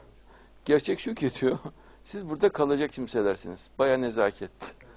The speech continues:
<laughs> Evet. Cenab-ı Allah diyor ki,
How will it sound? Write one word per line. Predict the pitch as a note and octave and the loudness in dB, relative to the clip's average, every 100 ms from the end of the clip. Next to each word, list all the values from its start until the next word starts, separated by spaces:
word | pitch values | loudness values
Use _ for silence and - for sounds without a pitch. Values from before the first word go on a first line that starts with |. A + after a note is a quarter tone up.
| - | -20
<laughs> | - - D3 - - - - - - - - - - - - - - - - - - - - | -12 -8 -6 -4 -4 -4 -10 -20 -20 -20 -20 -20 -20 -20 -20 -20 -20 -20 -20 -20 -20 -18 -8
Evet. | G#2+ G2 - - - - - - - - - - - - _ - - - - - - - - - - _ - - - - - - - - - - - - - - - | -8 -8 -12 -18 -18 -20 -20 -20 -20 -20 -20 -20 -20 -20 _ -20 -20 -20 -20 -20 -20 -20 -20 -20 -20 _ -20 -20 -20 -20 -20 -20 -20 -20 -20 -20 -20 -20 -20 -20 -8
Cenab-ı | - A#2 A#2+ A#2 | 0 4 6 6
Allah | A#2+ A#2+ | 4 2
diyor | G3+ | -2
ki, | B2+ | -4